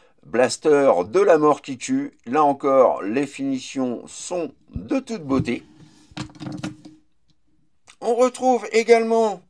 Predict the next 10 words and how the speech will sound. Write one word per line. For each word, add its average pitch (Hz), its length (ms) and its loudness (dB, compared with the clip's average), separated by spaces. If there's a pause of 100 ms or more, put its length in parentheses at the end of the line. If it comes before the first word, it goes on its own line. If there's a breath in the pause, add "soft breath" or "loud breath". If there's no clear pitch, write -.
(140)
voilà, 165 560 2
deux 165 160 -4
petits 214 480 -8
effets 196 460 -4 (600)
de 156 200 -8
feu, 196 420 -4 (200)
de 127 200 -8
tir 170 520 -6 (340)
et 202 140 -8
d'impact. - 680 0